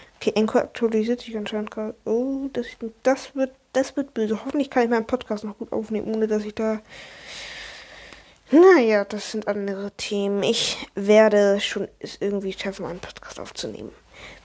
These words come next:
Nun, noch eine Frag-, Frage an Benötigter. Du hast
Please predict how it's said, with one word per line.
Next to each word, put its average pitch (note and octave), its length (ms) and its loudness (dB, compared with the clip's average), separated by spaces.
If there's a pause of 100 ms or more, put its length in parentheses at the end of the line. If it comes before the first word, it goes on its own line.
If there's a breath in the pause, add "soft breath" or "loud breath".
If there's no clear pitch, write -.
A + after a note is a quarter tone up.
(100)
Nun, C#4 840 8
noch B3+ 200 6
eine D4+ 360 6
Frag-, A#3+ 800 2 (240)
Frage C#4+ 480 0 (680 loud breath)
an C4+ 400 -2
Benötigter. C4 1120 4
Du B3+ 140 0
hast C#4+ 240 2